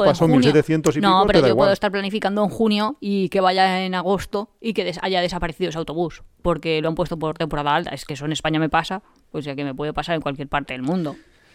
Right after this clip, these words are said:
Speaker 2: Te puede
Speaker 1: Que
Speaker 2: pasar.
Speaker 1: no, no, no hago yo,
Speaker 2: Te puede pasar,
Speaker 1: pues voy
Speaker 2: pero
Speaker 1: allí y pregunto,
Speaker 2: el
Speaker 1: "Es que los humanos no han desaparecido".
Speaker 2: Sí, te puede pasar y puede ser que, que eso suceda y que sea así, pero que aparezca o desaparezca un autobús, eh, es una cosa,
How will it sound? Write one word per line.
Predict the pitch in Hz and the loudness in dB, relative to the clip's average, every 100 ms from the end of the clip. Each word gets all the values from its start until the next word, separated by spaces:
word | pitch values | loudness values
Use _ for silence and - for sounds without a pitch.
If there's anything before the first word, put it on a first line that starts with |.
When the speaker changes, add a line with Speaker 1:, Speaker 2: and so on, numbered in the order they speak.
| - | -4
Speaker 2:
Te | 113 | 2
puede | 139 151 | 6 6
Speaker 1:
Que | - 214 | 6 6
Speaker 2:
pasar. | 208 | 6
Speaker 1:
no, | 240 247 | 4 4
no, | 214 202 | 4 2
no | 202 196 | 0 2
hago | 196 208 | 4 4
yo, | 208 202 | 4 4
Speaker 2:
Te | |
puede | 180 135 | 4 2
pasar, | 143 135 - | 2 4 4
Speaker 1:
pues | 214 | 6
voy | 214 214 | 6 6
Speaker 2:
pero | |
Speaker 1:
allí | 214 | 6
y | 226 | 4
pregunto, | 226 214 233 208 | 4 6 6 4
Speaker 2:
el | 208 | 2
Speaker 1:
"Es | - | 0
que | 220 | 2
los | 220 | 2
humanos | 196 214 | 2 4
no | 226 | 4
han | 226 | 4
desaparecido". | 220 196 143 - 226 185 _ _ - _ | 0 0 -2 -4 -4 -4 _ _ -20 _
Speaker 2:
Sí, | - 110 - _ | -10 -10 -10 _
te | 101 | -2
puede | 113 117 | 2 2
pasar | 110 - 131 180 | 0 -2 -4 -4
y | 147 | -8
puede | 113 92 95 | -10 -10 -8
ser | 135 135 156 208 _ | -2 0 -2 -6 _
que, | - | -18
que | _ - | _ -20
eso | - | -16
suceda | 107 110 156 143 120 - | -12 -6 0 0 -2 -8
y | |
que | 101 | -16
sea | - 104 101 | -8 -4 -4
así, | - 156 214 - - _ _ _ _ | 0 0 0 -6 -20 _ _ _ _
pero | 107 87 85 - _ _ _ _ | -2 -2 -6 -14 _ _ _ _
que | - - _ | -12 -12 _
aparezca | - - 107 123 | -16 -12 -4 -2
o | |
desaparezca | 110 110 117 107 | 0 0 0 2
un | 123 | 0
autobús, | 120 123 131 135 143 - - - _ - | 2 4 4 4 2 -2 -20 -20 _ -2
eh, | 113 110 | 0 2
es | 131 127 | 0 0
una | 113 | 0
cosa, | 110 147 | -2 -6